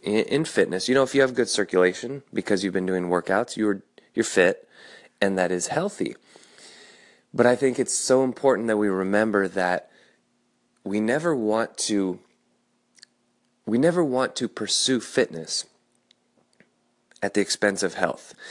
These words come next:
And in fact, I think that if we focus on health,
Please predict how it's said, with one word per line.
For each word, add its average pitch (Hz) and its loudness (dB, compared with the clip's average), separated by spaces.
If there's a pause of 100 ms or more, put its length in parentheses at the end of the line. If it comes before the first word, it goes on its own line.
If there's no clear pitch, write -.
(160)
And 117 2
in 120 2
fact, 127 0
I 120 0
think 127 -4
that 117 2
if - -8
we 120 0 (800)
focus 156 0
on 104 0
health, - 0